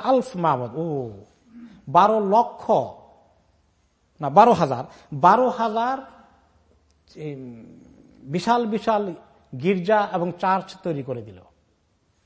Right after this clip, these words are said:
এবং তাদের ধর্মের বড়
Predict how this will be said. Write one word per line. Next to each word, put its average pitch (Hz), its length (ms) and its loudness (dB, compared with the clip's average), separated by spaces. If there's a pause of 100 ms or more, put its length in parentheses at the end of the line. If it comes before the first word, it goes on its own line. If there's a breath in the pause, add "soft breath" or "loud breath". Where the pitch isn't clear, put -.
(1900 soft breath)
এবং 208 480 4 (300)
তাদের 170 380 2
ধর্মের 175 380 -2 (520)
বড় 160 180 4